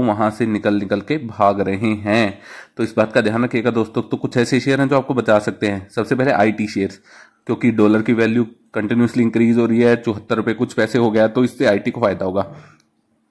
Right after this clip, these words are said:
और एमपी में जब शिवराज सिंह चौहान ने कह दिया, सब जगह, दो जगह ऐसा होने पे क्या होगा कि जो एक तो रुपए की वैल्यू कंटिन्यूअस गिर रही है, जिससे फायदा किसको होता है? आईटी कंपनीज को होगा। तो आईटी कंपनीज आपको बचा के रख सकती हैं।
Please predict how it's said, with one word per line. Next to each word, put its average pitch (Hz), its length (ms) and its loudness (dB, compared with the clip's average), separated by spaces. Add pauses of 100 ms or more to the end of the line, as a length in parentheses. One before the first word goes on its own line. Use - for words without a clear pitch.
(440)
और 151 200 2
एमपी 123 300 2
में 131 160 2
जब 123 120 0
शिवराज 120 300 2
सिंह 123 160 -4
चौहान 120 240 2
ने 117 100 0
कह 120 120 2
दिया, 120 220 2
सब 127 200 -2
जगह, 127 160 0
दो 120 200 2
जगह 135 220 2
ऐसा 127 200 0
होने 120 160 2
पे 131 120 -2
क्या 127 140 -2
होगा 120 280 0 (600)
कि 147 80 0
जो 170 280 2
एक 139 200 -2
तो 151 100 4
रुपए 139 220 2
की 135 100 -2
वैल्यू 131 180 2
कंटिन्यूअस 127 460 0
गिर 127 100 0
रही 120 120 0
है, 135 100 0
जिससे 123 260 -2
फायदा 120 240 2
किसको 120 240 0
होता 98 180 2
है? 95 60 4
आईटी 98 240 -2
कंपनीज 104 400 -4
को 113 100 -2
होगा। 107 140 0
तो 117 140 -4
आईटी 101 320 -2
कंपनीज 104 460 -4
आपको 104 220 -4
बचा 95 260 -4
के 101 140 -8
रख 95 200 -10
सकती 92 340 -8
हैं। 92 120 -8